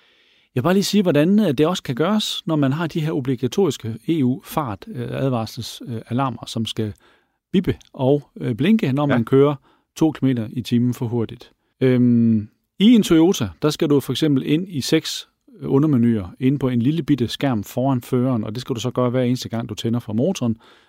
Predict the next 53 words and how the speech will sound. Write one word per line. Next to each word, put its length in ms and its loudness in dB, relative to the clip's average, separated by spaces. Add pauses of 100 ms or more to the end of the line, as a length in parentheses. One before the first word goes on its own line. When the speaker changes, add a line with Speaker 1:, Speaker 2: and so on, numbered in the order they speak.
(220)
Speaker 1:
Det, 80 -20 (220)
det 80 2
betyder, 320 2
at 80 0
det 100 0
får 100 0
du 80 0
aldrig 280 -2
gjort. 380 -10 (760)
I 120 4
visse 240 4
andre 220 -2
kinesiske 480 -4
biler 220 -2
skal 160 -6
du 60 -4
også 220 -4
ind 160 0
i 60 4
et 80 0
hav 200 -2 (100)
af 40 0
undermenuer. 540 2
Der 80 -2
er 80 0
nogle 420 4
biler, 240 -2
hvor 120 2
man 140 0
kan 180 -6 (360)
lave, 420 4
man 120 0
kan 100 -2
selv 300 0
lave 180 6
en 100 2
genvej, 420 2
hvis 160 0
man 120 0
kan 80 -4
finde 240 0
ud 60 2
af 100 4
det. 160 4 (280)
Speaker 2:
Mhm. 280 0 (140)
Speaker 1:
I 60 4
Mercedesen, 640 4 (600)
du 60 -6
tænker 280 2
overhovedet 260 4
ikke 100 2
over 220 2
det, 100 -10